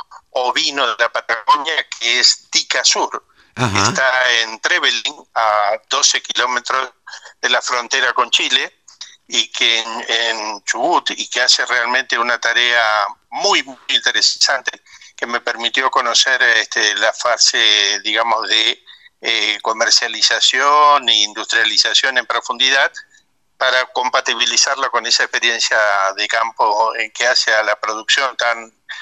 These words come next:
Speaker 1: bajo condiciones tan rigurosas como son las de la Patagonia. Pero
Speaker 2: Bien.
Speaker 1: no olvidemos mencionar que en Entre Ríos, en Corrientes, en la misma provincia de Buenos Aires, eh, o La Pampa, el bovino, el ovino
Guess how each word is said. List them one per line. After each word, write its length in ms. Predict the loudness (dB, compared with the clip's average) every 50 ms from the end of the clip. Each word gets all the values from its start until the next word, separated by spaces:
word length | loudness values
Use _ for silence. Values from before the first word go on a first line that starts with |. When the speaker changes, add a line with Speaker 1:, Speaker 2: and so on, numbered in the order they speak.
| -16 -12 _
Speaker 1:
bajo 260 | -6 -4 -2 -4 -6 -4
condiciones 500 | -6 -10 -4 0 0 0 0 0 -6 -4
tan 160 | -4 -4 -4 -2
rigurosas 540 | -2 -2 0 0 0 0 2 0 0 0
como 260 | -2 -4 -2 -2 0 0
son 260 | 2 0 0 0 0
las 140 | 0 0 0
de 100 | 0 0
la 140 | 0 0
Patagonia. 640 | 0 -2 -2 0 0 2 2 2 0 0 -2 -2 -2 -4 -6 -14 _ _ -16 -16 -16 -16 -18 -16 _ -4
Pero 180 | -2 0 0
Speaker 2:
Bien. 80 | 2 2
Speaker 1:
no 100 | 2 2
olvidemos 500 | 2 2 2 2 2 2 2 2 0 -2
mencionar 640 | 0 0 2 2 2 2 0 0 0 2 2 2 0
que 160 | -2 -2 -2 -2
en 100 | 0 -2
Entre 360 | -4 -4 -2 -2 -2 -2 0 0 2
Ríos, 680 | 2 2 2 2 2 2 2 2 2 2 2 0 0 0
en 120 | -2 -2
Corrientes, 920 | 0 0 0 0 2 0 2 2 0 -2 -2 -2 0 2 2 4 2 2 0 0 -6 -14 -16 -14 -8 -4
en 100 | -2 0
la 100 | 0 0
misma 340 | 0 -2 0 0 -2 -2 -2
provincia 400 | -2 -2 0 2 2 2 2 0
de 60 | 0
Buenos 360 | -2 -2 -2 0 0 0 2 2
Aires, 520 | 0 0 2 2 2 2 2 0 -2 -2 -2
eh, 260 | -2 0 0 0 0 -2 -2
o 100 | -2 0 0
La 120 | 0 0
Pampa, 480 | 0 0 0 0 -2 -2 -2 -2 -2 -4 -8 -20 _ -20 -20 _ -8
el 380 | -4 -2 0 2 4 2 2 2 0
bovino, 720 | -2 -2 0 0 0 -2 -4 -2 0 2 4 4 4 2 2
el 340 | 0 2 2 4 2 2 2 0
ovino 640 | 0 2 2 2 2 0 2 2 2 2 0 -2 -4